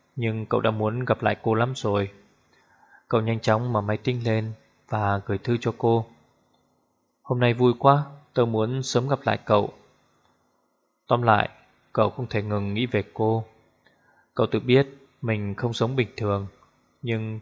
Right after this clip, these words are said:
chẳng cách nào kìm nén được cảm xúc. Thế rồi những ngày tươi đẹp màu hồng ấy đã kết thúc một cách đột ngột. Và một hôm, sau bữa tối, Sota chuẩn bị trở về phòng, thì bị ông Shinji gọi giật lại.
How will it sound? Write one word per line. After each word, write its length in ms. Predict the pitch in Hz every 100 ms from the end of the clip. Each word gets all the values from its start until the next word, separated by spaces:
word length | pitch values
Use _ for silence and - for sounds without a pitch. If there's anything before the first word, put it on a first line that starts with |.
| _
chẳng 180 | - 104 -
cách 200 | 131 120
nào 240 | 104 98
kìm 240 | - 104 104
nén 160 | 120
được 180 | 123 -
cảm 180 | 107 -
xúc. 260 | - 135 135 - _ _ _ _ _ _ _ _ _ _ _ -
Thế 120 | 131
rồi 300 | 113 104 101
những 160 | 120
ngày 140 | 120 101
tươi 140 | 127
đẹp 200 | 117 104
màu 140 | 107 101
hồng 200 | 98 101
ấy 300 | 104 117 123
đã 120 | 120
kết 120 | - 123
thúc 200 | - 139
một 140 | 120 -
cách 140 | 131 131
đột 140 | 104 -
ngột. 280 | 104 101 98 - _ _ _ _ _ _ _ _ _ -
Và 80 | 113
một 180 | 101 107
hôm, 340 | 113 113 113 - _
sau 200 | - 113
bữa 160 | 113 113
tối, 340 | 113 110 120 139 - _ _ _ _ _
Sota 500 | - 117 117 110 110
chuẩn 220 | - 101
bị 120 | 107
trở 160 | - 104
về 160 | 104 98
phòng, 380 | - 101 101 98 _ _ _ _ -
thì 140 | 104
bị 180 | 107 110
ông 340 | 113 107 107
Shinji 600 | 104 123 113 120 113 107 104 - _ -
gọi 140 | 113
giật 260 | 104 110 -
lại. 200 | 104